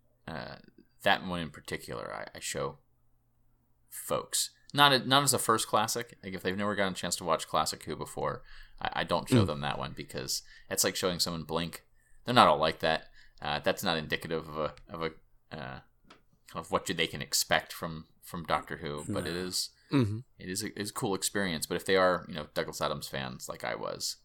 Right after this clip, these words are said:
Speaker 1: and am, uh, that's not a bad way of going into it. Now,
Speaker 2: Right.
Speaker 1: um, I,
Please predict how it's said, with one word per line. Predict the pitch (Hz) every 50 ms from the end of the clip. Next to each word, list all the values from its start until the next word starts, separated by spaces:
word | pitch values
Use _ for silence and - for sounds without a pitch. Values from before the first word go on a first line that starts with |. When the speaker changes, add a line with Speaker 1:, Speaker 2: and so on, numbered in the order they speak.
| _ _ -
Speaker 1:
and | - 78 82 78 -
am, | 55 64 73 73 76 78 80 _ _ _ - - _ _ _ -
uh, | - - - - - _
that's | - 90 - -
not | 82 80
a | 78
bad | - 80 76 78 80
way | 80 78
of | 76 -
going | - 80 80 80
into | 82 80 - - 82
it. | 78 73 - - - - - - - - - - - - _ - 127
Now, | 117 107 101 95 - -
Speaker 2:
Right. | - 90 78
Speaker 1:
um, | 117 110 98 95 92 90 90 - _ -
I, | 117 127 131